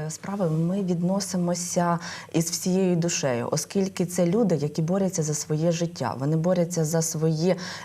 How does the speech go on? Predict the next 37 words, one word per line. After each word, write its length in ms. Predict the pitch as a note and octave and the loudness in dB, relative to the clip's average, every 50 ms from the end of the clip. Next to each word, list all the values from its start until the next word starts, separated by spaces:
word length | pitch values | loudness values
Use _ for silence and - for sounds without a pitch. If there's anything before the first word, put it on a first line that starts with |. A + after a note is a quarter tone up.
| - - | -2 0
е, 380 | D#3 D#3+ D#3+ E3 D#3+ D#3+ D#3+ D3+ | 4 6 6 6 6 6 4 2
існування, 920 | - - D#3 D#3+ - - E3+ F3+ F3 F3 F#3 F3 D#3 C#3+ C3+ C3+ C3+ C3+ | 2 0 0 0 2 2 2 2 2 2 2 2 4 2 2 0 0 0
і, 280 | E2 - B2+ D3 D3+ | 0 0 0 0 0
бо 180 | D3 C#3+ D#3 D3+ | 0 0 0 0
вони 240 | D#3+ D#3+ E3+ F3 E3+ | 0 2 2 2 2
ві-, 300 | E3+ E3+ - - - D3+ D#3+ - | 2 0 0 0 -4 -4 -2 -2
без 260 | - F3 F3+ F3+ F3+ - | 0 0 0 0 -4 -4
цих 280 | - F#3 E3 E3+ - | -2 -2 -2 -2 -2
препаратів 640 | - E3 D#3+ D#3+ D#3+ D#3 D#3 E3 G#3+ A#3 - F#3 D3+ D#3 - - - - - | -2 -2 0 0 0 -2 0 0 0 0 0 -2 -4 -4 -6 -12 -12 -8 -6
вони 500 | D3 D#3 E3+ E3 F3 F3+ F3+ F#3 G3 G3 | 0 2 2 4 4 4 4 4 4 2
є 280 | F3+ E3 D#3+ E3 F#3 F#3 | 2 2 2 2 2 4
нежиттєз-, 600 | E3+ D#3+ E3+ F3 E3+ F3 E3+ E3+ F3 D#3+ D3+ - - | 4 4 4 4 4 2 0 2 0 -2 0 0 0
е, 120 | D3+ D3+ | 0 0
вони 240 | C#3+ D#3 D#3+ E3+ F3 | 0 0 2 2 2
без 260 | D#3+ E3 E3+ E3+ E3 | 2 4 4 2 2
жи-, 240 | D#3 C#3+ D3+ D#3+ - - | 2 0 0 0 0 0
е, 80 | D3 D3 | -2 -4
повного 480 | - - E3+ E3+ F3 F3 F3 E3+ D#3+ | 0 0 2 2 4 2 2 2 2
життєзабезпечення. 1040 | D3+ E3 D#3+ - E3 D3+ - D#3 D3+ D#3+ - - E3 D3+ C3+ C3 - - A2+ A#2 A#2 - - - - - - - - - | 0 0 0 0 -2 0 0 0 -2 -2 -2 0 2 2 2 0 -2 -6 -6 -8 -8 -8 -10 -10 -10 -10 -10 -8 -2 -2
І 80 | D#3+ | 0
тому 320 | D#3+ - F3+ F3+ F#3+ G3 F3+ | 2 2 2 4 4 2 0
в 60 | F3+ | 0
першу 400 | - F#3+ F#3 F#3 F#3 - E3+ E3 | 2 4 4 4 4 0 -2 -2
чергу 420 | - - D3+ C3+ C3 C3+ C3+ B2+ - | 0 0 0 0 0 -2 -6 -4 -2
ми 180 | D3+ D#3+ E3+ - | 0 2 2 4
облишили 540 | - E3 E3 F3+ F3+ F3 F3+ E3+ D3+ D#3 | 2 2 4 4 4 4 2 2 0 0
всі 200 | D3+ D3+ - E3+ | 0 0 0 0
свої 280 | E3 - F3 D3+ D3+ D#3 | -2 0 -2 -2 -2 -2
справи, 480 | D3+ - - D3 C#3 C3+ C3+ C#3+ C#3+ D3 | -2 -2 0 0 0 2 0 0 -2 -2
які 200 | D3+ D#3 E3+ D#3+ | -2 0 0 0
в 20 | |
нас 160 | D#3 D3+ D3 | 0 0 -2
були 320 | D3 C#3+ D3 C#3+ C#3+ C#3+ C3+ | -2 -2 0 0 0 0 0
в 60 | C#3+ | 0
Житомирській 640 | D#3 D3 C#3 - C#3+ C#3 C#3 C#3+ - - - D#3 | -2 -2 -2 -2 -2 0 -2 -2 -4 -2 0 0
обласній 340 | E3 F3+ F3+ F3+ F3+ F3+ F#3+ | 0 0 0 -2 -2 -2 -2
організації, 720 | F#3 F#3+ G3 F#3+ F#3 F#3 F#3+ G3 F#3+ G3 G3 - G3+ F#3+ | -2 0 0 0 0 0 2 2 2 0 0 0 -4 -4